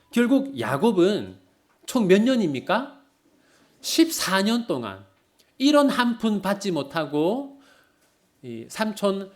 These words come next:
라반 밑에서 정말, 네, 힘들고 어려운 시간을 보내게 되죠. 하지만 여러분, 이 십사 년이 아무 의미 없는 시간이었던 것은 아닙니다. 왜냐하면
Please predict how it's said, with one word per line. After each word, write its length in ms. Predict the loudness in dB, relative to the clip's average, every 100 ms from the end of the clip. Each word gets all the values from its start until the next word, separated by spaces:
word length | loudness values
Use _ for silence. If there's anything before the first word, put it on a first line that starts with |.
| -8
라반 560 | -4 -2 0 0 0
밑에서 720 | -6 -6 -8 -6 -6 -8 -14 _ _
정말, 640 | -12 -6 -2 -2 -2 -8 -14 _ _ -20
네, 260 | -20 -20 _ _ _
힘들고 960 | -4 -2 0 0 -2 0 0 -2 -8 0
어려운 460 | 4 6 4 2
시간을 680 | -2 -2 -2 0 -2 -2 -6 _ _
보내게 400 | -6 -2 -2 -2
되죠. 340 | -6 -10 -18 -20 _ _ _ _
하지만 320 | -10 -4 0
여러분, 540 | 2 2 2 -2 -2 -10 _ _ _ -20 -10
이 180 | -4 -2
십사 520 | 0 -2 -2 -2 0
년이 600 | 2 0 0 -2 -4 -8 -16 -14 -2
아무 440 | 0 4 6 8
의미 340 | 6 4 4 2
없는 320 | 0 -2 -2
시간이었던 720 | -4 -2 0 0 -2 -4 -4
것은 420 | -4 -2 -2 -4 -10 _
아닙니다. 800 | -8 -4 -4 -4 -6 -10 -14 -14 -4
왜냐하면 720 | -2 0 -2 -2 -2 -4